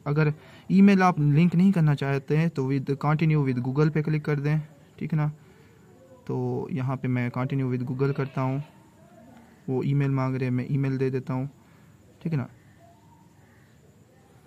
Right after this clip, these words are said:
ये थोड़ी लोडिंग होगी, अब ये हो गया यहाँ पे प्रोसेस, ठीक है ना। और इसके बाद मैं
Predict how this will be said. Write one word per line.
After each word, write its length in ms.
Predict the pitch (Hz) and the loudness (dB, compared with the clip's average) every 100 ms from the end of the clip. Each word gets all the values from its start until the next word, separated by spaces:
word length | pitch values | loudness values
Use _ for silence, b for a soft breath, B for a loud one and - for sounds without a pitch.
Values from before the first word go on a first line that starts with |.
| - 139 | -12 -10
ये 60 | |
थोड़ी 200 | - 127 | -6 -4
लोडिंग 360 | 123 131 143 135 | -2 0 0 0
होगी, 340 | 131 127 135 - - - | 0 -2 -6 -8 -20 -14
अब 140 | 139 131 | -8 -4
ये 140 | 127 | -2
हो 200 | 127 127 | 0 -2
गया 180 | 120 127 | -4 -6
यहाँ 380 | 143 123 156 - | -6 -6 -8 -10
पे 80 | 143 | -12
प्रोसेस, 400 | 151 143 151 151 | -10 -10 -10 -6
ठीक 160 | 170 | -4
है 60 | 175 | -2
ना। 100 | 160 156 B B B B - - - - - _ _ - - 147 | -4 -6 B B B B -20 -20 -20 -20 -20 _ _ -20 -14 -8
और 100 | 143 | -8
इसके 220 | - 135 | -6 -4
बाद 200 | 135 131 | -4 -2
मैं 360 | 127 127 131 | -4 -4 -6